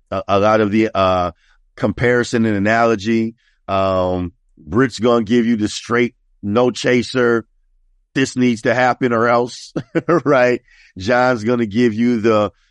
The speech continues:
the inside scoop. Um, and we're just giving it the, the, the, the Boy Links podcast and C and D are gonna give you the,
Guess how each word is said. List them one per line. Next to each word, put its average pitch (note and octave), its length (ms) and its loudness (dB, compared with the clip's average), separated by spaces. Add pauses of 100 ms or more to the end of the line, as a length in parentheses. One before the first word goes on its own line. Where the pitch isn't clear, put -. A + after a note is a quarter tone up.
the G#2+ 280 0
inside B2 680 0
scoop. C3+ 400 -4 (500)
Um, G#2 480 0
and G#2 160 -2
we're B2+ 160 2
just A#2 180 -6
giving A#2+ 300 2
it G#2 140 -2
the, A2+ 100 0 (180)
the, G2+ 120 -2 (120)
the, A2 160 0
the G2+ 160 -2
Boy B2+ 300 2
Links B2+ 300 -2
podcast B2 720 0
and A2 100 -8
C B2 300 0
and A#2 100 -2
D B2+ 160 2
are A2+ 120 2
gonna A2+ 260 0
give G#2+ 260 0
you A#2+ 140 0
the, G#2+ 180 0